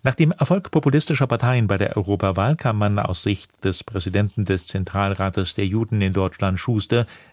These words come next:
nicht mehr von Protestverhalten sprechen. Schuster verwies darauf, dass in Deutschland rechts- und linkspopulistische Parteien ein Fünftel der Wählerstimmen bekommen hätten.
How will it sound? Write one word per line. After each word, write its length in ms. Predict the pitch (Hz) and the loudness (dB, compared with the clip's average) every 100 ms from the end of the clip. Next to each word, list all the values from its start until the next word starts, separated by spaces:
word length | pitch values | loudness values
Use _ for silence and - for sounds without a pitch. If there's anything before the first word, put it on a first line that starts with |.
| - | -2
nicht 300 | 107 101 - | 0 0 0
mehr 160 | 98 | 0
von 260 | 92 101 92 | 0 0 0
Protestverhalten 840 | - 101 117 123 - 90 92 - | 0 0 0 -2 -2 -2 -2 -4
sprechen. 360 | - - - - _ - - - - | -6 -6 -8 -12 _ -20 -20 -20 -18
Schuster 380 | - 131 - 123 | -6 -4 0 0
verwies 300 | 120 104 101 | 0 0 0
darauf, 280 | 107 104 143 | 0 0 2
dass 160 | 156 139 | 0 2
in 100 | 120 | 2
Deutschland 460 | 113 - 113 101 | 0 0 -2 0
rechts- 300 | 98 107 - | 0 -2 -2
und 180 | 104 87 | -2 0
linkspopulistische 880 | 104 139 - 104 104 104 113 117 110 | 2 2 2 -2 0 0 0 0 0
Parteien 540 | 107 101 101 95 123 | 0 0 2 2 0
ein 160 | 139 110 | 0 -2
Fünftel 520 | - 123 98 - 107 | 0 -2 -2 -2 -2
der 120 | 104 | 0
Wählerstimmen 640 | 107 110 120 - 117 101 95 | 2 2 0 0 0 2 2
bekommen 380 | 95 95 87 78 | 0 0 0 -2
hätten. 300 | 85 - | -6 -8